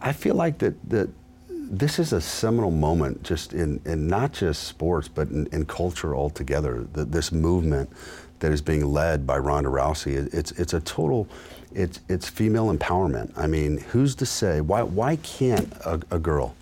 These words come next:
be a fighter? Why can't a girl be successful in sports like, like these other athletes in sports? I mean, who's to say that, why couldn't Ronda Rousey be the, the biggest, most popular, uh, uh, athlete in combat sports?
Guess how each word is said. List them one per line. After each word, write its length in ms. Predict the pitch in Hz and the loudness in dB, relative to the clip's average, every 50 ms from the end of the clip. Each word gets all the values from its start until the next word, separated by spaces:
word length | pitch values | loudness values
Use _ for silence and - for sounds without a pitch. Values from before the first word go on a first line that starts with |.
| - - - - - - - - - - - - - - - - - - | -20 -20 -20 -20 -20 -20 -20 -20 -20 -20 -20 -16 -12 -10 -10 -10 -4 0
be 140 | 95 90 80 | 2 2 2
a 60 | 71 | 2
fighter? 440 | - - 73 69 69 58 62 - - - | 2 2 2 2 2 0 -4 -8 -8 -2
Why 220 | 82 90 110 147 | 0 2 2 2
can't 420 | 147 - - - 143 139 127 - - | 0 -2 -2 2 2 4 4 4 2
a 100 | 95 85 | 0 0
girl 400 | 80 90 85 82 76 71 71 - - - - - - - 87 | 2 2 2 4 2 2 0 -4 -8 -16 -20 -14 -10 -4 0
be 140 | 87 92 87 | 2 2 2
successful 720 | - - - 85 - - 82 78 76 - - 64 58 - - - - - - - - - | 2 2 0 0 0 0 0 0 -2 -2 -4 -6 -6 -8 -10 -16 -20 -20 -20 -18 -8 -4
in 120 | 85 82 | -2 -2
sports 500 | 76 - - - 85 80 69 69 - - | 0 -2 -2 -2 0 0 0 0 -2 -2
like, 280 | - 73 73 73 - - - | 0 0 0 -2 -4 -6 -6
like 280 | 85 76 76 76 - | -4 -2 -2 -2 -2
these 180 | - 82 76 80 | -2 0 0 2
other 220 | 80 76 78 71 | 0 0 0 0
athletes 440 | 62 65 67 67 - - 69 65 - | 0 0 -2 -2 -4 -6 -6 -6 -6
in 60 | - | -8
sports? 480 | - - - - - - - - - - | -10 -10 -8 -6 -6 -6 -6 -8 -12 -8
I 60 | - 85 | -4 -2
mean, 160 | 85 82 80 | -2 0 2
who's 220 | - 156 156 151 | 2 2 2 2
to 100 | - 127 | 0 -4
say 360 | - - - 117 107 104 101 - - - - - - - - - | -2 0 2 2 2 2 0 -2 -6 -14 -16 -18 -18 -14 -6 -4
that, 140 | 85 73 65 - - | -4 -4 -4 -6 -4
why 200 | 82 90 104 123 | -2 0 0 0
couldn't 280 | 120 - 139 - - 92 | 0 0 -2 0 2 2
Ronda 240 | 85 78 82 76 | 2 2 2 2
Rousey 360 | 73 71 64 67 71 73 73 69 | 2 2 2 0 0 -2 -2 0
be 120 | 73 76 | 0 0
the, 200 | 69 69 65 73 78 - - - 107 98 | 0 0 -2 -4 -6 -10 -14 -14 -10 -6
the 120 | - 80 73 71 - - - - - - | -4 -2 -2 -4 -6 -14 -20 -20 -6 -2
biggest, 480 | - 85 78 76 78 73 - - - - | 0 2 2 2 2 0 -2 -4 -6 -4
most 260 | 82 80 78 73 - | -2 -2 -2 -2 -2
popular, 540 | - - 76 76 73 - 78 71 67 67 - - - - - - - - - - - | -2 -2 0 0 0 -2 -2 -2 -2 -4 -6 -8 -16 -20 -20 -20 -20 -20 -14 -6 -4
uh, 320 | 78 73 69 65 60 57 - | -2 0 0 0 -2 -2 -4
uh, 340 | - 71 67 64 57 50 50 - | -4 -2 -2 -2 -2 -4 -2 -2
athlete 380 | - 80 76 - - 90 76 | 0 0 0 0 -2 -4 -4
in 60 | 82 82 | -4 -4
combat 400 | - 80 71 67 62 60 62 - | -2 -2 -2 0 -2 -4 -4 -6
sports? 480 | - - - 58 50 50 - - - | -8 -8 -6 -6 -6 -6 -10 -14 -16